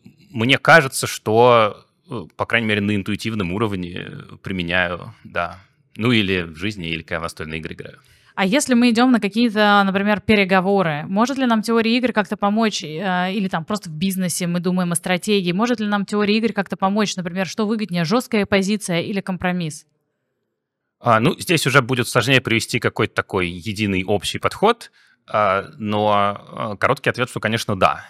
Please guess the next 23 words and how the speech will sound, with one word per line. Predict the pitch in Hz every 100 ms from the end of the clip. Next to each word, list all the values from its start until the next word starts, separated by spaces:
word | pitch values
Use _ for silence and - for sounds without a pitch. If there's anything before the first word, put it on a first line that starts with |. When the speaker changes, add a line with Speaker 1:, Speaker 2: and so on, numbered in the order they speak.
| _
Speaker 1:
И | - 92
это, | 95 - 87 90 - _ _ _
а, | - 90 87 92 - - _ _ _ _ -
там, | -
одна | 90 107
из | 101
причин, | - 92 139 185 156
почему, | - - 95 101 123 117 - _ _ _ -
скажем, | - - 101 104 95 95 - _ _ -
а, | 104 92 90 87
теорию | - 104 95 92
игр | 117 120 113 104 107 _ _ _
изучают | - 92 - 110 101 95 - - -
не | 92
только | 113 110 - 104 95 92 90 92
экономисты, | 110 101 98 127 131 98
но | 90
и, | 101
например, | 92 80 90 98 95
политологи. | 87 85 82 80 - - 120
Потому | - 85 87
что, | 104 - 95 90 85 _ _ _ _
а, | - 90 82